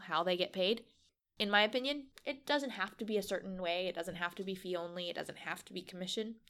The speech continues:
It has to be some way that you understand as the consumer. Go seek advice from an investment professional. I personally think it's valuable to have a C F P, or I wouldn't have gotten one.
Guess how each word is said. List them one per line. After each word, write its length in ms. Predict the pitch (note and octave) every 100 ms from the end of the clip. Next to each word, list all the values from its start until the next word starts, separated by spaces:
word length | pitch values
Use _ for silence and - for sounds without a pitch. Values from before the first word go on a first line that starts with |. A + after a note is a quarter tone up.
| _
It 100 | A3+ -
has 200 | A3 - -
to 80 |
be 140 | D4+ D4
some 240 | C4 A#3
way 180 | A#3 A3+
that 280 | G3+ - G3
you 220 | F#3+ F#3
understand 720 | F#3 F3+ E3+ - C#2+ - - -
as 320 | F3 F3+ F#3 F#3
the 420 | F#3 F3+ F#3 F#3 -
consumer. 560 | G3 F#3 E3+ D3 C#3 F#3 - - - _ -
Go 280 | F3+ G#3+ C#4
seek 220 | D4+ C#4+
advice 560 | D4 A#3+ G#3 - - -
from 480 | - - F#3 G3 A3+ - -
an 80 | G3
investment 460 | F#3 G3+ - A#3+
professional. 580 | C4+ C4 F#3 F#3+ F#3 B3 - _ _
I 220 | E3+ F#3+
personally 600 | G3 - G#3+ - A#3+ B3+ B3
think 140 | G#3+
it's 140 | G#3+
valuable 460 | G3 F#3+ G#3 G#3+ B3
to 100 | A3+
have 320 | F#3+ F3+ G3
a 60 | G3
C 240 | - F#3+
F 160 | G3+ -
P, 300 | F#3+ G3+ B3 - -
or 120 | F3+
I 60 | E3+
wouldn't 240 | G3+ G3+
have 80 | G3+
gotten 300 | G3+ - E3+
one. 280 | E3 E3+